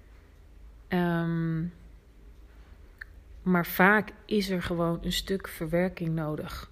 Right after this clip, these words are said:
Traumaverwerking, eh, verlies- of rouwbegeleiding,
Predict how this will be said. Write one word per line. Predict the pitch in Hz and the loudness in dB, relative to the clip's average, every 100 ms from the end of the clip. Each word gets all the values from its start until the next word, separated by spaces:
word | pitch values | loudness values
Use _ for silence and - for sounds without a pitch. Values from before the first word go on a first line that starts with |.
| - - | -20 -10
Traumaverwerking, | - 180 185 180 175 165 165 165 160 151 156 156 - - - - - - - - | 0 2 4 2 0 -2 0 0 -2 -4 -4 -8 -14 -20 -20 -20 -20 -20 -20 -8
eh, | 170 160 160 156 160 - - - - | -6 -4 -4 -4 -6 -10 -20 -18 -18
verlies- | - - 180 180 | -8 0 0 0
of | - 170 | -6 -4
rouwbegeleiding, | 175 170 170 202 185 - 165 160 156 151 151 151 | 0 0 2 2 0 -2 -2 -2 -2 -2 -4 -6